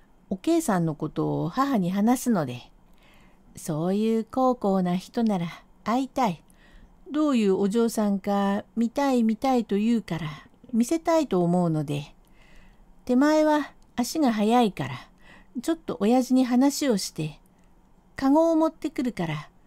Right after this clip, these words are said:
どうか貸してください。それから、一泊ぐらいはいいでげしょう。あれは、これまでお屋敷へは出つけませんから、窮屈があっていけませんよ。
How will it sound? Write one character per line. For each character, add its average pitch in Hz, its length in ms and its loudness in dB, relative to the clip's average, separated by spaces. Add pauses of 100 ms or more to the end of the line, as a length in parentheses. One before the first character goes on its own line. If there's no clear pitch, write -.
(360)
ど 311 220 0
う 311 60 -2
か 196 380 0 (180)
貸 262 160 -6
し - 20 -14
て 320 120 -6
く 320 100 -4
だ 294 140 2
さ 233 200 2
い。 - 140 -8 (920)
そ 262 120 -4
れ 302 120 0
か 302 140 2
ら、 285 240 2 (720)
一 214 120 -2
泊 247 340 0
ぐ 320 100 4
ら 330 140 4
い 208 100 2
は 185 160 2
い 247 180 -2
い 262 40 -2
で 220 100 0
げ 165 140 0
し 156 140 -4
ょ 220 160 0
う。 233 40 -8 (1500)
あ 226 140 0
れ 233 140 4
は、 220 260 -6 (460)
こ 269 120 -2
れ 277 100 4
ま 269 140 6
で 214 80 2
お 220 140 0
屋 277 160 4
敷 - 380 -4
へ 277 60 0
は 208 120 0
出 220 160 -4
つ - 120 -16
け 311 100 -2
ま 311 140 2
せ 302 180 0
ん 247 80 4
か 185 140 -4
ら、 175 180 -8 (640)
窮 311 200 2
屈 - 260 -8
が 277 120 4
あ - 40 4
っ - 20 -4
て - 200 -8
い 214 80 -4
け 302 140 -2
ま 311 140 4
せ 320 140 0
ん 262 140 6
よ。 202 240 2